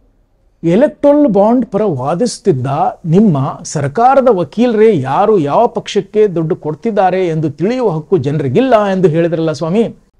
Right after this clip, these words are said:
ಎಲೆಕ್ಟ್ರಲ್ ಬಾಂಡ್ನ ಮೂಲ ಲಾಜಿಕ್ಕೇ ಅನಾಮಧೇಯ ದೇಣಿಗೆ ಆಗಿತ್ತಲ್ಲವೇ? ಆ ಕಾರಣಕ್ಕಾಗಿಯೇ ಸರ್ವೋಚ್ಚ ನ್ಯಾಯಾಲಯ ಇದನ್ನು ರದ್ದುಗೊಳಿಸುತ್ತಲ್ಲವೇ?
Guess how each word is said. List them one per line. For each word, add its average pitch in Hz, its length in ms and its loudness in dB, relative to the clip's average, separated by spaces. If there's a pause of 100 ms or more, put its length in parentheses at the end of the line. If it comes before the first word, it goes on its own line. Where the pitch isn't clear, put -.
ಎಲೆಕ್ಟ್ರಲ್ 226 580 4
ಬಾಂಡ್ನ 156 400 0 (460)
ಮೂಲ 196 400 0
ಲಾಜಿಕ್ಕೇ 180 680 0
ಅನಾಮಧೇಯ 208 920 -2
ದೇಣಿಗೆ 185 360 0
ಆಗಿತ್ತಲ್ಲವೇ? 175 760 0 (260)
ಆ 190 200 2
ಕಾರಣಕ್ಕಾಗಿಯೇ 247 760 0
ಸರ್ವೋಚ್ಚ 208 460 2
ನ್ಯಾಯಾಲಯ 202 420 0
ಇದನ್ನು 202 240 0
ರದ್ದುಗೊಳಿಸುತ್ತಲ್ಲವೇ? 175 960 -2